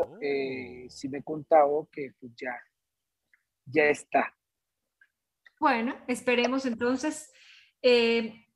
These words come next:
Speaker 3: también me cuentan que Margarita Gralia estuvo de invitada en Cuéntamelo Ya,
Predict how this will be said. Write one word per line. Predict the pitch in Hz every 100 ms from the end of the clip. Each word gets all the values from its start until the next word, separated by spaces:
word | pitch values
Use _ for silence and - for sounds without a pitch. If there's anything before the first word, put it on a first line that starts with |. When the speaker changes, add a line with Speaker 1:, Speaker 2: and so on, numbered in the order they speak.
| - -
Speaker 3:
también | 277 269 294 302
me | 330
cuentan | 330 311 330
que | 302
Margarita | 277 269 277 277 302
Gralia | 294 285
estuvo | 294 302 302 294
de |
invitada | 277 262 - 277 285
en | 277
Cuéntamelo | 285 277 285 269
Ya, | 247 262 320